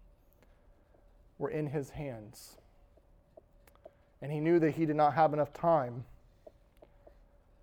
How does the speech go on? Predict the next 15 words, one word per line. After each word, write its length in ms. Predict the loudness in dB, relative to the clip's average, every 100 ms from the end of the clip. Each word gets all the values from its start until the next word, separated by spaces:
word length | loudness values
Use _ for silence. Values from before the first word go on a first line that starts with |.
| _
to 80 | -12
save 300 | -4 -4 -4
his 120 | -8
son. 320 | -12 -14 -12 -14 -18 -20 -20 -20 -20 -20 -20 _ _ -20 _ _ _ _ _ _ _ _ _ _ _ _ _ _ _ _ _ _ _ -6
In 80 | -6
a 60 |
split 320 | -4 2 2
second, 420 | 6 6 6 2 -8 -16 -20 -20 _ _ _ _ _ -8
the 100 | 0
father 380 | 10 12 12 10
made 180 | 6
the 80 | 6
most 220 | 4 4
sacrificial 640 | 8 8 6 0 -2 -2 -4
decision 640 | -4 0 0 2 -2 -6